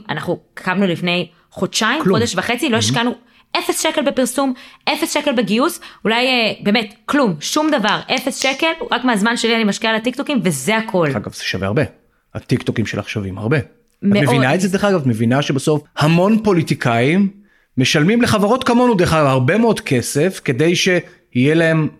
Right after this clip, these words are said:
Speaker 2: משהו חכם להגיד בטיקטוק, ואת עושה את זה, מה שנקרא, בקלות. את מבינה את זה?
Speaker 1: אני חושבת
Speaker 2: את הכוח הזה?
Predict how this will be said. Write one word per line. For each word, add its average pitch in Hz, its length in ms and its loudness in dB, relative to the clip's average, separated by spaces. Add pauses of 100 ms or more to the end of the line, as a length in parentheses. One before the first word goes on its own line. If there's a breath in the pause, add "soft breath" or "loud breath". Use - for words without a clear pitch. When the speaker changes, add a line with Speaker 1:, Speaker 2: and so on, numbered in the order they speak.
(120)
Speaker 2:
משהו 127 580 0
חכם 117 360 -4
להגיד 104 260 -4
בטיקטוק, 196 560 -2
ואת 123 280 -2
עושה 131 260 0
את 123 60 2
זה, 120 100 -2
מה 117 100 0
שנקרא, 117 280 -4
בקלות. 101 300 -6 (120)
את 131 100 -2
מבינה 104 300 0
את 139 80 -2
זה? - 80 -4 (260)
Speaker 1:
אני 233 120 0
חושבת 294 380 0
Speaker 2:
את 143 120 -2
הכוח 160 420 0
הזה? 180 200 0